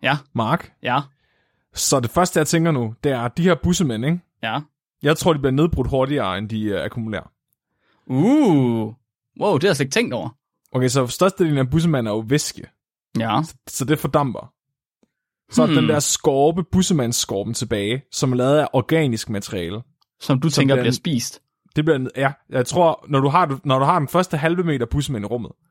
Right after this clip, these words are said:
Speaker 2: så, så komposterer du hurtigere, end du kan nå at lave nye bussemænd.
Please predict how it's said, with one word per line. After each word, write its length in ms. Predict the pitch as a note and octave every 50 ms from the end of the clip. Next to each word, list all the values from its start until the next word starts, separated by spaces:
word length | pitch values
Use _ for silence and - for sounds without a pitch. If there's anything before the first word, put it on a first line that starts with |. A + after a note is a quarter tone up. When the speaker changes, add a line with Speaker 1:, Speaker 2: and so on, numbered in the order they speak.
| _ _ _ _ _ _ _ _ _ _ _ _ _ _ _ _ _ _ _ -
Speaker 2:
så, 160 | - E3 D#3+ -
så 180 | - - E3
komposterer 720 | D#3+ - - F3+ D#3 C#3+ C3+ C3+ - - - G3+ F#3 C3+
du 100 | A#2 A#2
hurtigere, 380 | A2+ B2+ C#3 C#3+ C#3+ D3+ C#3 A#2+
end 60 | G#2
du 60 | G#2+ A2
kan 100 | A#2+ C3+
nå 100 | C#3 B2
at 60 | A2
lave 140 | F#2 F#2 G#2+
nye 160 | A#2+ B2+ B2
bussemænd. 360 | B2+ B2+ A2+ - A#2 -